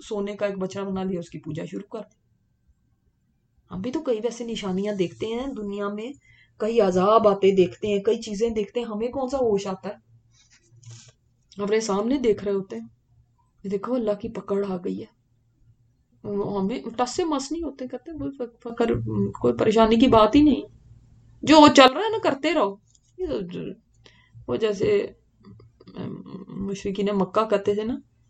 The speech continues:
"ये तो गर्दिश ज़माना है।"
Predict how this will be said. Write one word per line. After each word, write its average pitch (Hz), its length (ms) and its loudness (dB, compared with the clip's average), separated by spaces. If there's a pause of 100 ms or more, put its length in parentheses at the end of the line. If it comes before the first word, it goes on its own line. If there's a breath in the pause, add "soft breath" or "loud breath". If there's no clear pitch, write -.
(380)
"ये 208 280 4
तो 196 560 4 (1400)
गर्दिश 190 420 4
ज़माना 180 560 2
है।" 165 160 -6